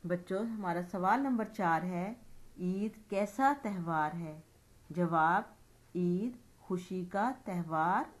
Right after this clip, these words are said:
होता है। ये ईद हमें इशारों कुर्बानी का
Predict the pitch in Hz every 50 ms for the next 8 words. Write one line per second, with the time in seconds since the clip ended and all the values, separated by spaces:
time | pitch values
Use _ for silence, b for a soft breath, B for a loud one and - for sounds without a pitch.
0 | - - - - - 156 156 156 - - - 208 208 202 202 190 165 143 143 -
1 | - - - - - - - - - _ - - 156 156 175 214 254 277 294 -
2 | - 190 190 175 170 175 180 175 160 160 160 165 165 185 226 262 - - - -
3 | _ - _ _ - - 190 185 - - 180 170 165 165 165 190 226 269 269 -
4 | - - - 190 175 165 147 170 165 165 160 156 156 156 156 156 - 165 160